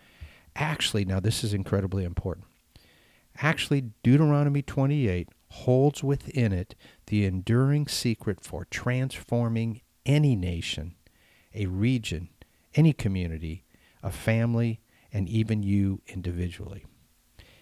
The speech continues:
It was specifically given at this time for God's chosen people, and Hezekiah lived out Deuteronomy twenty-eight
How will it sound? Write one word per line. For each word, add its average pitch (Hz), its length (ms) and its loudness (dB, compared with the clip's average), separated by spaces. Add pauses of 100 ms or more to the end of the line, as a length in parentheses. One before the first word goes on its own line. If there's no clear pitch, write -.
(140)
It 113 140 2
was 113 160 2
specifically - 840 2
given 90 560 -2 (540)
at 104 200 -4
this 147 200 4
time 92 320 0
for 85 160 -2
God's 92 440 0
chosen 117 400 4
people, - 420 -4 (260)
and 90 140 -4
Hezekiah 104 640 0
lived 101 520 0 (120)
out 110 260 0
Deuteronomy 87 580 0
twenty-eight 87 760 -4